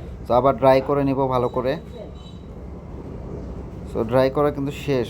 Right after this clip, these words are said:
তো আরও একবার মারবো এর উপরে। তো এটা দুইবার মারলেই হবে, যেহেতু বেজ কালার মারছিলাম দুইবার, এটা দুইবার, তো চারবার হয়ে গেল। কাভারেজটা অনেক ভালো হয়েছে।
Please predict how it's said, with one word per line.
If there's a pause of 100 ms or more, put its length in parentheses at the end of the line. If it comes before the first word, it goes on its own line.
(160)
তো
আরও
একবার
মারবো
এর
উপরে। (1300)
তো
এটা
দুইবার
মারলেই
হবে,
যেহেতু
বেজ
কালার
মারছিলাম
দুইবার,
এটা
দুইবার,
তো
চারবার
হয়ে
গেল।
কাভারেজটা
অনেক
ভালো
হয়েছে।